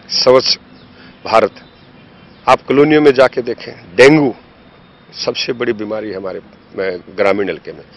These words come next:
पानी जो है लोगों के, अ, पड़ोस के मकान में खड़ा हो जाता है खड्डे में,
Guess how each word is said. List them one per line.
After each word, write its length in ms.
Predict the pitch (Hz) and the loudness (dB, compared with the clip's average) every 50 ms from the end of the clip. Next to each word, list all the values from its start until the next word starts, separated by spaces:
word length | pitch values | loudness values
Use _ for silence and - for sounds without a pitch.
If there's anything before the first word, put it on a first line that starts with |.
| - - - - _ - - | -20 -20 -20 -20 _ -2 2
पानी 260 | 131 143 156 165 160 | 4 6 6 6 6
जो 160 | 147 147 139 | 6 4 2
है 240 | 120 131 147 170 185 - - - _ - 117 | 4 4 2 2 0 -6 -20 -20 _ -4 2
लोगों 220 | 127 139 151 160 | 2 4 4 4
के, 140 | - - 156 | 4 4 0
अ, 60 | 156 - _ _ - 175 | 0 0 _ _ -10 -8
पड़ोस 560 | 113 120 127 127 117 - 135 135 151 151 - | -4 -2 -2 -2 -2 0 4 6 6 4 4
के 140 | - - 147 | 2 0 2
मकान 360 | 135 127 - - 139 143 147 | 2 2 0 2 2 2 2
में 320 | 143 147 147 143 131 127 117 | 4 4 4 4 4 2 -4
खड़ा 240 | - - 127 143 | -2 0 4 6
हो 100 | 135 120 | 6 4
जाता 260 | 110 110 104 - - 131 | 4 2 -2 0 -2 -2
है 60 | 127 - | -2 0
खड्डे 260 | 135 131 131 131 123 | -2 -2 0 -2 -2
में, 160 | 120 131 139 | -2 -2 -4